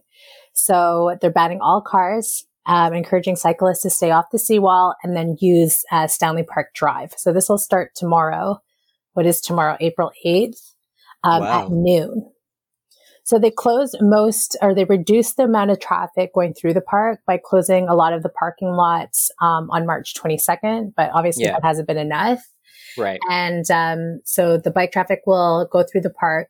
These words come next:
Speaker 1: They'll continue to flow in the normal one-way counterclockwise direction. But now the seawall, like, with the waterfront view, is
Speaker 2: Yes.
Speaker 1: mainly for pedestrians. So now we've got, like,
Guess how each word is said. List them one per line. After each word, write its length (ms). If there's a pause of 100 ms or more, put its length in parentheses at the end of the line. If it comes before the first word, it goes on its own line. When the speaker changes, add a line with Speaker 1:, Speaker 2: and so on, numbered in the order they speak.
Speaker 1:
They'll 100
continue 400
to 80
flow 340
in 120
the 80
normal 420
one-way 540
counterclockwise 1000
direction. 600 (400)
But 120
now 300
the 140
seawall, 840
like, 220 (140)
with 80
the 80
waterfront 640
view, 320
is 480
Speaker 2:
Yes. 200
Speaker 1:
mainly 360
for 320
pedestrians. 960
So 180
now 140
we've 160
got, 240
like, 380